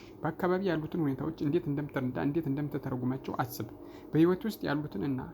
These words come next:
ያልወደድካቸውን ቦታዎችን ለማሻሻል በአስተሳሰብ ላይ ምን አይነት ለውጦችን ማድረግ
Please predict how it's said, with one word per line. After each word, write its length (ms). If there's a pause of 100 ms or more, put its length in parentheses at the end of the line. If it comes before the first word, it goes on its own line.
ያልወደድካቸውን 800
ቦታዎችን 500
ለማሻሻል 500 (220)
በአስተሳሰብ 640
ላይ 160
ምን 220
አይነት 340
ለውጦችን 540
ማድረግ 280